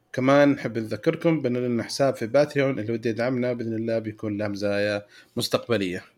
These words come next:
نبدأ حلوين. أول فقرة هي فقرة اسأل كشكول. عندنا أخوي إبراهيم السبيعي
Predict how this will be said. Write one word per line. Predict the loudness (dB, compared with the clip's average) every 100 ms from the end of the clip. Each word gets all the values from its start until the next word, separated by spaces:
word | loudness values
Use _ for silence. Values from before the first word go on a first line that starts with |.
| _
نبدأ | -6 -2 0 0 2 2
حلوين. | 4 4 4 2 _ _ 2
أول | 2 4
فقرة | 2 4 4
هي | 4 2 2
فقرة | 0 0 2 0 0
اسأل | 2 2
كشكول. | 2 -2 0 2 2 0
عندنا | -4 0 0 2 -2
أخوي | -6 0 4 4
إبراهيم | 4 4 4 2 2
السبيعي | 0 2 4 6 4 -2